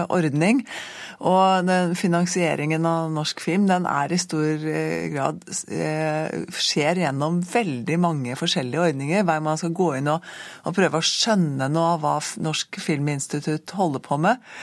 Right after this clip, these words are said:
Så roter man seg bort i forskjellige ordninger og typen markedsordning, konsulentordning, pakkeordning, som vi hørte her. Eh,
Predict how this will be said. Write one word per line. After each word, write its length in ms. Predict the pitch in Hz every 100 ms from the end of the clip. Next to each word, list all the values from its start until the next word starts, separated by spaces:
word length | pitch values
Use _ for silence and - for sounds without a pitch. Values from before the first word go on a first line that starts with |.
| - _
Så 220 | - 180
roter 340 | 208 175 - 143
man 160 | 143
seg 200 | 131 170
bort 280 | 165 156 -
i 240 | 156 160 175
forskjellige 600 | - - 156 143 175 160
ordninger 320 | 143 139 143
og 100 | 160
typen 300 | 175 135 151
markedsordning, 720 | 175 160 - 135 147 143 147
konsulentordning, 1040 | 143 147 160 165 139 139 147 143 139 147 147
pakkeordning, 800 | 196 180 - 160 139 135 139 139
som 240 | 143 143
vi 80 | 147 165
hørte 320 | 160 135 139
her. 240 | 139 151 - - - - - -
Eh, 720 | 170 175 175 170 160 165 160